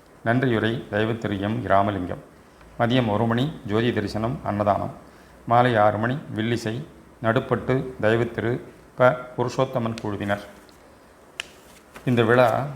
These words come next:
எழுபத்தைந்தாவது ஆண்டு விழாவாக மலையடிவாரம்,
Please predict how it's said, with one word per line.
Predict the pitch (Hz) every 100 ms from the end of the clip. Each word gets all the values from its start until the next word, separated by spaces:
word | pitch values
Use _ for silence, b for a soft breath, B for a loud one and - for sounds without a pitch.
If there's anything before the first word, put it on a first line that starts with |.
| - - - - - - - - - - - -
எழுபத்தைந்தாவது | 117 139 135 123 113 110 101 98
ஆண்டு | 107 104
விழாவாக | 101 104 98 101 107 98 - -
மலையடிவாரம், | 107 113 113 101 98 -